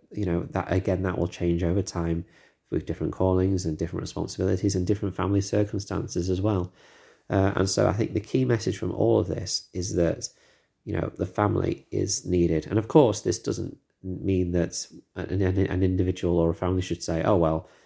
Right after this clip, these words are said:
yeah, if our family is the most important thing, then we're not gonna do anything, you know, for church or service. We're not gonna go to any meetings in the week or anything like that." Of course, there needs to be a balance struck. Um, but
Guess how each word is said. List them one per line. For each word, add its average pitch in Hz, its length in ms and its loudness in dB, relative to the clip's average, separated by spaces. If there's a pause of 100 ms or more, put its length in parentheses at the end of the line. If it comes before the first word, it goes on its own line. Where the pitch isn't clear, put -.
(160)
yeah, 82 140 -2
if - 320 -6
our 98 140 -2
family 101 280 4
is 92 80 4
the 95 60 -2
most 90 220 0
important 90 480 -2
thing, 90 220 -2
then 85 120 -2
we're 82 100 0
not 87 160 0
gonna 80 200 -4 (160)
do 92 160 2
anything, 90 500 0
you 85 140 -8
know, 76 100 -4
for - 120 -12
church 82 440 -6
or - 140 -10
service. 80 420 -4
We're 90 80 -2
not 87 120 0
gonna 85 120 0
go 82 140 2
to - 180 -8
any 82 100 -2
meetings 82 440 -2
in 80 80 -2
the 78 80 -2
week 80 260 0
or 85 60 -6
anything 80 280 -4
like 76 200 -2
that." - 260 -2 (400)
Of - 120 -4
course, 101 300 4
there - 120 -8
needs 87 160 -2
to - 80 -18
be 85 80 0
a 80 40 0
balance 82 360 -4
struck. - 420 -8 (540)
Um, 87 520 2
but - 420 0